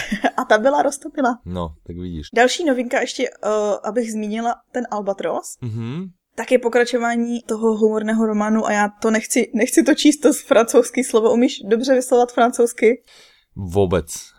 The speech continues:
Speaker 2: Ale máš na mysli
Speaker 1: Dobře.
Speaker 2: merde.
Speaker 1: No, tak to pojďme přečíst merde.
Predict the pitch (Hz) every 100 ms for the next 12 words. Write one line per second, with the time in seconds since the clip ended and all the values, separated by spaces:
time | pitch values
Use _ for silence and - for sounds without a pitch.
0 | - _ 95 110 120 120 117 117 110 117
1 | 104 101 101 180 87 71 _ _ _ 233
2 | 226 226 233 - 233 233 254 233 220 -
3 | 220 196 190 190 185